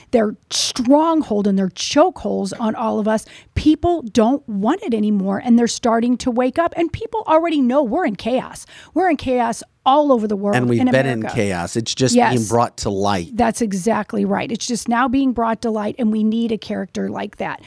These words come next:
Speaker 1: Regardless of whether Trump is dead or alive, whoever this is then leading these auditoriums and these big stadiums, they want Trump.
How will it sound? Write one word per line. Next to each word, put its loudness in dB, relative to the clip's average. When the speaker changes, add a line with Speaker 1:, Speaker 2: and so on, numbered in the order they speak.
Speaker 1:
Regardless 2
of 2
whether 2
Trump 0
is 0
dead 2
or -4
alive, -2
whoever 4
this 0
is 0
then 2
leading 4
these 0
auditoriums 2
and 2
these 0
big 2
stadiums, -2
they 4
want 0
Trump. -4